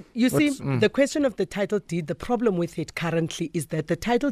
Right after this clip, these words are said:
Speaker 1: deed becomes a self-defeating purpose for black people.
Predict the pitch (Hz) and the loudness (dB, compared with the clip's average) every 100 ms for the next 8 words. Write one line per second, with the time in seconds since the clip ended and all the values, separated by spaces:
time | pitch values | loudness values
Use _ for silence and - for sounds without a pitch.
0 | - 185 165 170 - 185 185 180 190 156 | 0 -2 -2 -6 -2 2 2 2 -2 0
1 | - 180 - 147 - - 180 170 - 196 | 2 2 0 -8 -6 -2 -2 -4 -4 -4
2 | 170 175 - - - - - 190 - 165 | 0 -2 -4 -10 -14 -18 0 0 2 0
3 | 190 - - - | 0 -4 -14 -14